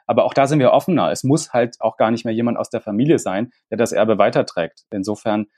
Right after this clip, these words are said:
stimmt, äh, natürlich hat sich sehr, sehr viel verändert. Aber noch mal zu, zu diesem perfekten Partner und zu dieser idealen Liebe. Ich versuche jetzt noch mal alle deine <laughs>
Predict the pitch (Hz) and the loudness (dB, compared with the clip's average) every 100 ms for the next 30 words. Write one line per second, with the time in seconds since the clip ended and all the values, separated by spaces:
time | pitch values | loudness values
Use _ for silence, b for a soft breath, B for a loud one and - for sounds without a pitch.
0 | _ - 123 143 175 _ - 101 92 101 | _ -4 0 0 0 _ -2 0 2 0
1 | - 120 113 - 113 117 110 110 - 104 | -4 -6 -6 -12 -6 -4 -2 -4 -4 -4
2 | 98 _ _ _ _ _ _ - - 104 | -4 _ _ _ _ _ _ -2 0 2
3 | 90 73 _ _ _ _ _ _ _ _ | -2 -2 _ _ _ _ _ _ _ _
4 | _ _ - 143 180 156 160 143 - 143 | _ _ 0 2 4 2 2 0 0 -2
5 | 123 - 127 127 127 127 - 143 - 147 | -2 -4 -4 -2 -2 -4 -4 -4 -4 0
6 | 120 131 151 113 120 123 117 127 139 131 | 0 0 -2 -6 -4 -2 0 0 2 2
7 | 117 113 104 98 80 _ _ _ 113 135 | 2 0 -4 -4 -6 _ _ _ -4 -2
8 | 135 123 123 120 120 120 110 113 - | -2 -4 -4 -2 -2 0 0 -2 -6